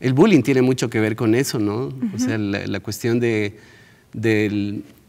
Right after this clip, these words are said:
Speaker 1: del roce que tienen los chicos en, en las escuelas, que a veces es normal y a veces se pasa, ¿no?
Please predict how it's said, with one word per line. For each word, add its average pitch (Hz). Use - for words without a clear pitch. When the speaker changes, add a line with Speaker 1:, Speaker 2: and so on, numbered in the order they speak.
Speaker 1:
del 120
roce 160
que 127
tienen 135
los 117
chicos 127
en, 113
en 113
las 107
escuelas, 135
que 165
a -
veces 175
es 143
normal 147
y 151
a 127
veces 117
se 123
pasa, 107
¿no? 98